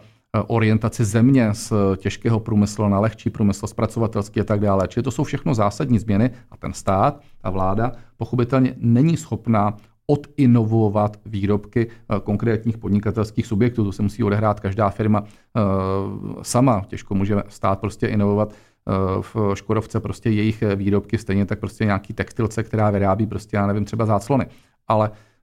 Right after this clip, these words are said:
eh, stát musí vytvořit prostředí na to, aby se jim ty změny dělaly pokud možno dobře. Co to vlastně znamená?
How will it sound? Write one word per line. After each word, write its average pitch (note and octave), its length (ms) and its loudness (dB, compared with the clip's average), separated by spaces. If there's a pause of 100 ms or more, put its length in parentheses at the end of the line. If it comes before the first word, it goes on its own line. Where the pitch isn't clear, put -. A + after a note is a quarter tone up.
eh, G#2 240 2
stát A#2+ 340 0
musí B2+ 220 0
vytvořit C3+ 380 2
prostředí B2+ 400 -2
na F2+ 100 2
to, G2 240 -2
aby G#2+ 140 0
se C3+ 120 -2
jim C3 100 4
ty C3 140 2
změny B2+ 600 4 (200)
dělaly A2+ 340 0
pokud A2+ 280 -6
možno A2 260 0
dobře. F#2+ 300 -2
Co - 120 -10
to F3 100 -2
vlastně D#3 260 -2
znamená? C3+ 440 0